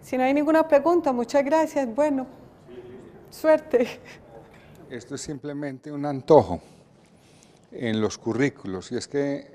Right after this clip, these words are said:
Speaker 2: eh, parte de la identidad de los currículos está en las figuras educativas o en las estrategias educativas que planteen. Eh, por ejemplo, diseño tiene una muy grande que es todo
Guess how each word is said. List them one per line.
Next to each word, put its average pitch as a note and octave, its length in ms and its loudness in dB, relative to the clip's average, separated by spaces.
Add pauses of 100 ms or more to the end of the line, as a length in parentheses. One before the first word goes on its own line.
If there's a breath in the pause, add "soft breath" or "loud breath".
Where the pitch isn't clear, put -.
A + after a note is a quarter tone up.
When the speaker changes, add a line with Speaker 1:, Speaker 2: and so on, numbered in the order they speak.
(140)
Speaker 2:
eh, A2 420 -8 (100)
parte B2 300 -2
de C#3+ 60 6
la C3+ 120 4
identidad A2+ 760 0
de C3+ 400 2
los C3 240 0
currículos B2+ 500 0
está A2+ 560 0
en C3+ 320 2
las A2+ 180 2
figuras A#2 1080 0 (600 soft breath)
educativas A#2 1000 0 (720 soft breath)
o A2+ 100 -2
en G#2+ 60 2
las G#2 180 0
estrategias G#2 800 -2
educativas A2 540 -4
que A2+ 120 -6
planteen. F2+ 600 -6 (1300 soft breath)
Eh, G#2+ 360 0 (140)
por A#2 140 8
ejemplo, C3 360 4
diseño A#2 720 -4
tiene C3 560 0
una B2 540 2
muy C3 240 2
grande A#2 400 0
que - 120 -6
es - 120 -8
todo B2 680 -6